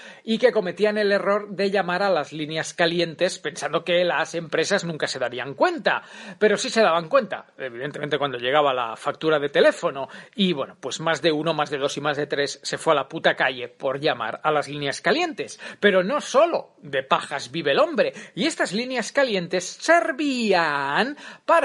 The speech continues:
conocer a gente, porque de la misma manera que tenías, pues, las llamadas de sexo, también tenías los party lines, otros sacacuartos de cojones antes de poder llegar a conocer a alguien. Primero tenías que,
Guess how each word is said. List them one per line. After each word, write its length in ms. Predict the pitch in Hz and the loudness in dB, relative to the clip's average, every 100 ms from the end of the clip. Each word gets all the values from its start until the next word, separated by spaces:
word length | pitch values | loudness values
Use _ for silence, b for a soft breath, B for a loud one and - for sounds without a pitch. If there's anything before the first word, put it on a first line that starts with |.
| 160 | 2
conocer 380 | 160 147 160 156 | -4 -6 -2 -2
a 40 | |
gente, 360 | - 156 147 147 | -2 -6 -6 -6
porque 480 | 240 240 - 254 - | -2 -2 0 -2 -2
de 60 | - | -10
la 100 | 113 | -18
misma 240 | 120 143 | -4 -2
manera 260 | 139 196 - | 0 0 -2
que 140 | - | -6
tenías, 480 | - 208 139 139 - | -16 -16 -12 -12 -12
pues, 200 | - - | -16 -16
las 140 | 101 - | -16 -14
llamadas 360 | 107 113 120 | -10 -8 -4
de 100 | 208 | -2
sexo, 340 | 202 226 220 226 302 208 | 0 -2 -2 -4 -4 2
también 320 | 294 254 220 | 2 2 0
tenías 260 | 220 247 | 0 -2
los 240 | 220 262 - | 0 -2 0
party 460 | - 247 - 269 | 2 2 0 0
lines, 800 | 240 277 370 359 220 170 165 - B B B - | 4 4 4 2 -2 -4 -6 -8 B B B 2
otros 340 | 190 190 190 | 2 2 2
sacacuartos 720 | 170 156 151 202 226 175 160 | 2 2 2 4 4 2 -4
de 140 | 151 156 | -4 -2
cojones 680 | 156 - 226 226 311 - _ - | -2 2 2 2 -4 -8 _ 2
antes 500 | 208 240 180 135 139 | 2 2 -4 -4 -4
de 100 | 131 | -6
poder 540 | _ - 160 131 170 | _ -4 -2 0 0
llegar 260 | 156 170 180 | 2 4 4
a 60 | |
conocer 360 | 160 139 - 175 | 2 -2 0 4
a 120 | 151 | 4
alguien. 420 | 214 170 147 120 B B B | 2 0 -4 -4 B B B
Primero 300 | 175 262 262 | 2 2 0
tenías 320 | 190 240 - | -2 -4 0
que, 280 | 233 285 | 2 2